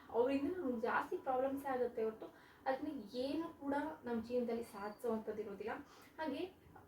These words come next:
ಸೆಲ್ಫ್ ರೆಸ್ಪೆಕ್ಟ್, ಸೆಲ್ಫ್ ಲವ್ ಅನ್ನೋದು ತುಂಬಾನೇ ಇಂಪಾರ್ಟೆಂಟ್. ನಿಮ್ಮನ್ನ ಯಾರಾದ್ರೂ ನಿಮ್ ರೆಸ್ಪೆಕ್ಟ್ ಕೊಡದೆ, ಆ, ಮಾತಾಡ್ತಿದ್ದಾರೆ ಅಂತಂದಾಗ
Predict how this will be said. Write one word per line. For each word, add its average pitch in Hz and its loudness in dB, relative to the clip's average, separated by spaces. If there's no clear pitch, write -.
ಸೆಲ್ಫ್ 349 6
ರೆಸ್ಪೆಕ್ಟ್, 285 0
ಸೆಲ್ಫ್ 262 2
ಲವ್ 254 6
ಅನ್ನೋದು 220 2
ತುಂಬಾನೇ 208 -6
ಇಂಪಾರ್ಟೆಂಟ್. 196 -8
ನಿಮ್ಮನ್ನ 330 4
ಯಾರಾದ್ರೂ 247 4
ನಿಮ್ 220 -4
ರೆಸ್ಪೆಕ್ಟ್ 285 2
ಕೊಡದೆ, 247 6
ಆ, 208 -4
ಮಾತಾಡ್ತಿದ್ದಾರೆ 226 4
ಅಂತಂದಾಗ 214 -4